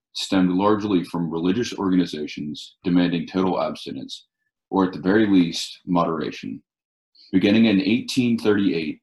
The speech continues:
state legislature began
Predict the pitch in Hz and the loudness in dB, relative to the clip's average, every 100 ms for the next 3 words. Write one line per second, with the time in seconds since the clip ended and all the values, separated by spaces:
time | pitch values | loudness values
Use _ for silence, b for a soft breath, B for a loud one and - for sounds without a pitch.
0 | - - 98 101 104 95 95 - 90 78 | -10 -4 0 0 0 0 -2 -4 -4 -4
1 | 80 85 - _ _ _ _ _ 92 92 | -6 -8 -14 _ _ _ _ _ 0 4
2 | 90 87 82 80 | 4 4 0 -6